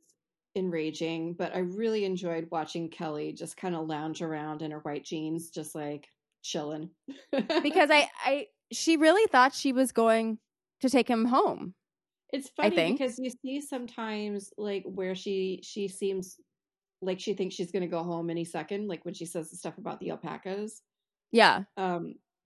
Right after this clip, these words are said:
Speaker 1: but then you see her here, and she seems so confident, and I don't, I don't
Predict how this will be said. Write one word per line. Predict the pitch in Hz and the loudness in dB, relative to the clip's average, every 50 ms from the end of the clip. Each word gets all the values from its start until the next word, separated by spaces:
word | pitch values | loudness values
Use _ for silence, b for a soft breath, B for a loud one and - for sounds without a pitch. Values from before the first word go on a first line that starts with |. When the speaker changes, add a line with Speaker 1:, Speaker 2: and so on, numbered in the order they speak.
| 202 208 | -8 -4
Speaker 1:
but | - 220 - - | -4 -4 -2 -2
then | 226 208 202 | -2 0 0
you | 202 196 185 | 0 0 -2
see | 185 - 220 202 196 | -2 -2 -2 0 0
her | 190 180 175 175 185 | 2 0 0 0 -2
here, | 254 247 247 233 202 185 180 180 180 185 185 _ _ _ _ _ _ _ - | -4 -2 -2 0 0 0 0 -2 -2 -4 -6 _ _ _ _ _ _ _ -6
and | 196 190 185 | -6 -6 -4
she | 196 185 | -6 -8
seems | - 220 202 190 185 - | -6 -6 -6 -6 -4 -4
so | 190 175 | -4 -4
confident, | 175 - 226 220 254 269 - 175 156 156 160 165 165 160 - _ _ _ _ _ _ _ | -4 -6 -8 -8 -8 -8 -6 -4 -4 -4 -4 -4 -6 -8 -12 _ _ _ _ _ _ _
and | 214 214 226 | -6 -4 -4
I | 240 240 | -4 -4
don't, | 233 294 330 349 - - _ _ _ _ _ _ _ _ _ _ _ _ _ _ _ _ _ _ _ _ _ | -4 -4 -4 -4 -6 -10 _ _ _ _ _ _ _ _ _ _ _ _ _ _ _ _ _ _ _ _ _
I | - 233 | -2 0
don't | 269 320 320 311 | 0 0 0 -2